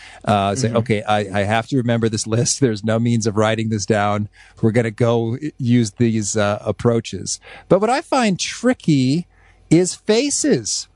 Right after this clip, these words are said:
Speaker 1: And I think all professionals could be enriched by this, is if we could put
Speaker 2: Totally.
Speaker 1: faces to names. So, Jonathan, I'd love to put you on the spot. How can we boost our memory for names and faces?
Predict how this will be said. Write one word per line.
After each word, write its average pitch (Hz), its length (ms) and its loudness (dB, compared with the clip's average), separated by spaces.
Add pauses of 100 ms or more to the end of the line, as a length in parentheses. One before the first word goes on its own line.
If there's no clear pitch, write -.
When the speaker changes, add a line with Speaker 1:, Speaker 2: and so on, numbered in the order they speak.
Speaker 1:
And 156 120 4
I 220 40 4
think 269 200 -2
all 240 100 4
professionals 226 560 0
could 180 260 -2
be 185 140 4
enriched 175 480 0
by 117 180 2
this, 98 300 -4
is 110 140 -2
if 123 200 0
we 135 120 2
could 139 260 -2
put 135 240 2
Speaker 2:
Totally. 123 420 -2
Speaker 1:
faces 185 600 0
to 180 120 2
names. 147 840 0 (240)
So, 143 360 2
Jonathan, 151 480 0
I'd 131 40 -8
love 160 140 2
to 190 80 -4
put - 260 -2
you 156 80 2
on 139 80 -2
the 127 80 -4
spot. 143 460 0 (320)
How 156 180 2
can 170 120 -4
we 156 120 2
boost 139 500 0
our 127 140 2
memory 127 400 2
for 113 200 0
names 110 300 0
and 104 80 -6
faces? 95 460 -2